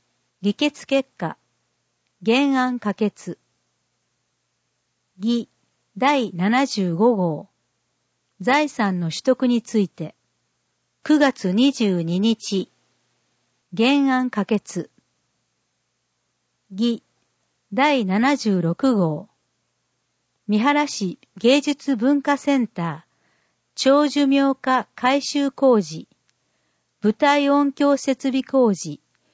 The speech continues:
請負契約の締結について。九月二十二日。原案可決。議第七十七号。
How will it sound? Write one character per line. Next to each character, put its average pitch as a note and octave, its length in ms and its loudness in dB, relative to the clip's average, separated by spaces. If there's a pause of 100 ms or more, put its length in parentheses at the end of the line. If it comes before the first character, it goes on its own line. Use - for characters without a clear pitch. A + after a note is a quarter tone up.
(140)
請 C#4 360 0
負 C#4+ 140 2
契 C#4+ 320 0
約 A3 280 0
の E3 160 -2
締 C4+ 240 2
結 B3+ 320 -2
に A#3+ 140 0
つ - 160 -4
い F#3+ 100 0
て。 - 240 -16 (1300)
九 D4+ 160 4
月 C4 340 0
二 B3+ 200 2
十 F#3+ 300 0
二 E3+ 180 -2
日。 G#3 500 -2 (1080)
原 C4+ 320 2
案 B3 200 -2
可 A3+ 100 -2
決。 - 480 -4 (1900)
議 A#3 320 -2 (480)
第 A#3 420 -2 (220)
七 C4 320 2
十 G3+ 240 0
七 - 360 -6
号。 E3 280 0